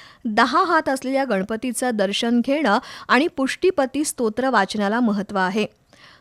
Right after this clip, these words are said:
राजयोग, लक्ष्मी योग, पौर्णिमा योग अशा एकाच योगावर येणारा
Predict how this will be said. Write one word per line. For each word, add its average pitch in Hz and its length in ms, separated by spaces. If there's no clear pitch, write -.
राजयोग, 226 760
लक्ष्मी 277 500
योग, 226 380
पौर्णिमा 285 460
योग 262 300
अशा 269 300
एकाच 269 440
योगावर 220 540
येणारा 214 400